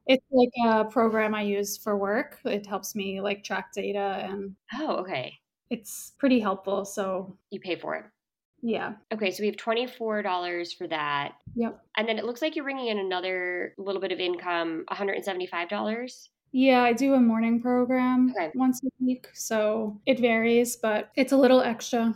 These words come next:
Speaker 1: so.
Speaker 2: Yeah, that's great. Okay, and then we have a couple subscriptions. We have hers, Netflix, Lemonade, Verizon, Apple Music,
Speaker 1: Mm-hmm.
Speaker 2: um, Spotify, A T and T,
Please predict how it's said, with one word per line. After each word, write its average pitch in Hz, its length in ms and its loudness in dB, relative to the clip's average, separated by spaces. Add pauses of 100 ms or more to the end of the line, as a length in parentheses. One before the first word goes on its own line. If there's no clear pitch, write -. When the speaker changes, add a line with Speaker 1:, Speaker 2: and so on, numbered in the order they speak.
(240)
Speaker 1:
so. 214 400 -4
Speaker 2:
Yeah, 285 180 6
that's 196 160 2 (220)
great. - 160 -4 (340)
Okay, 214 160 -2
and 208 160 -2
then 214 140 -2
we 220 120 -2
have 190 540 -4 (140)
a 214 60 -8
couple 214 280 -4
subscriptions. 190 840 -6
We 175 120 -6
have 165 240 -4
hers, 214 420 -4
Netflix, 185 400 -6 (500)
Lemonade, 175 720 -4 (140)
Verizon, 175 760 -4
Apple 175 420 -6
Music, 185 580 -4 (180)
Speaker 1:
Mm-hmm. 214 580 2
Speaker 2:
um, 165 180 0
Spotify, 175 1040 -4 (220)
A 185 100 -4
T 190 180 -4
and 175 140 -4
T, 165 580 -4